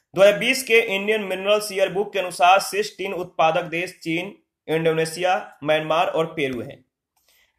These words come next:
एक सौ दो है, मृदा संरक्षण वह प्रक्रम है जिसमें, मृदा संरक्षण वह प्रक्रम है जिसमें क्या होता है? मृदा को नुकसान से सुरक्षित किया जाता है। मृदा संरक्षण यानी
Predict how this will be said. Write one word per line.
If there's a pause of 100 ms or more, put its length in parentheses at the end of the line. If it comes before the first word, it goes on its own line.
(120)
एक
सौ
दो
है,
मृदा
संरक्षण
वह
प्रक्रम
है
जिसमें, (580)
मृदा
संरक्षण
वह
प्रक्रम
है
जिसमें (260)
क्या
होता
है? (960)
मृदा
को
नुकसान
से
सुरक्षित
किया
जाता
है। (420)
मृदा
संरक्षण
यानी